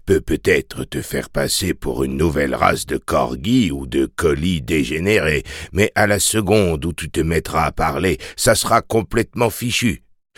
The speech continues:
Alors fais-moi une faveur, et ferme-la. » « Bon petit pote, » fit Harrigan. Et après qu'Oté eut miraculeusement tu le ôté,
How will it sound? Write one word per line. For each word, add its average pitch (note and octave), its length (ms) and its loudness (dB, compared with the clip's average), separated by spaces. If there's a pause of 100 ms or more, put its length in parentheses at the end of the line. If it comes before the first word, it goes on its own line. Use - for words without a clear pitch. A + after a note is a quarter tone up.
(120)
Alors A#2 260 4
fais-moi D2 360 -2
une C2+ 120 -4
faveur, D2+ 640 -2 (320)
et G#2+ 140 4
ferme-la. » « G#2 640 2 (1040)
Bon D3 200 8
petit C#3 220 4
pote, » - 460 2 (420)
fit E2+ 180 2
Harrigan. B1 600 0 (680)
Et F2+ 160 6
après G2+ 320 6
qu'Oté G2+ 560 4
eut D#2+ 220 0
miraculeusement D2+ 1300 2 (320)
tu - 280 0 (140)
le C2+ 280 -4 (100)
ôté, E2 440 2